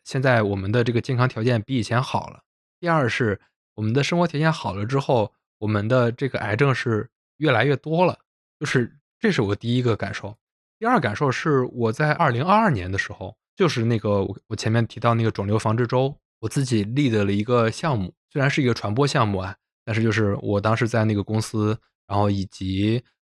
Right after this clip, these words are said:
很多做癌症筛查的企业，还有一些医院，我们一块儿做很多活动、公益、什么签约等等，我对这个事儿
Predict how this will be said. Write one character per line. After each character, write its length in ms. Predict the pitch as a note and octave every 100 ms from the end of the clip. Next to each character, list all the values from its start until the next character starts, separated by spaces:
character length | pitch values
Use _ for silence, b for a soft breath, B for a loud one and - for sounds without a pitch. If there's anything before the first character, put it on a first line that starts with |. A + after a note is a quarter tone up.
| -
很 160 | G#2 F#2+
多 300 | A2+ A#2 A#2+
做 320 | - C3 A2
癌 200 | G#2 G#2
症 160 | B2
筛 200 | A2+ C3
查 200 | B2 G2+
的 140 | G#2+ B2
企 240 | - G2
业， 320 | G2+ G#2+ - -
还 120 | - A2+
有 120 | G#2+
一 60 |
些 180 | G#2+ A#2+
医 140 | A#2 C3
院， 260 | C3+ A#2 G#2
我 60 |
们 80 | G2
一 40 | G2
块 160 | -
儿 140 | G#2 G2
做 220 | - A2+
很 180 | G#2 F#2+
多 360 | G#2 G#2+ A2 - _ _ _
活 120 | G2+
动、 400 | G2+ B2 A2 G2
公 300 | G2 A#2 A#2
益、 360 | A#2+ B2 G#2+ G2
什 140 | -
么 100 | G#2
签 220 | G2+ - A2
约 180 | A2+
等 160 | G#2+ G2+
等， 120 | G2 - _ _ -
我 100 | G2+
对 120 | B2
这 100 | B2+
个 100 | A2+
事 120 | B2+
儿 160 | A2